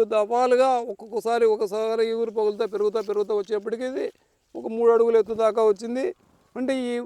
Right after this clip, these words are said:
ఇంత ఎత్తు మొక్క ఎదగడానికి కనీసం ఆరు నుంచి ఎనిమిది నెలల వయసు అయితే,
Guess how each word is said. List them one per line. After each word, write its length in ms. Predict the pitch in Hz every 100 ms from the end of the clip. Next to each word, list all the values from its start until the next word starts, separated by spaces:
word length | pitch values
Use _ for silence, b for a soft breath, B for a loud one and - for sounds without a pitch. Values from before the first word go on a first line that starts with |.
| - 226
ఇంత 180 | 233 226
ఎత్తు 320 | 220 208 269
మొక్క 280 | 262 240 240 220
ఎదగడానికి 600 | 226 240 247 233 240 262
కనీసం 540 | 233 233 262 254 262 226
ఆరు 340 | 214 220 220
నుంచి 320 | 220 220 214 254
ఎనిమిది 280 | 220 214 208
నెలల 240 | 202 214
వయసు 340 | 214 214 208 214
అయితే, 340 | 214 208